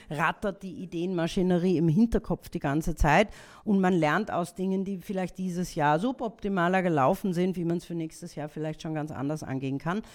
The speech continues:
Also ja, das rennt schon gleich durchgehend weiter.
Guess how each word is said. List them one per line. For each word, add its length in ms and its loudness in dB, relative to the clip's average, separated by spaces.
Also 240 2
ja, 300 0
das 200 -12
rennt 200 -4
schon 140 4
gleich 260 2
durchgehend 460 0
weiter. 320 0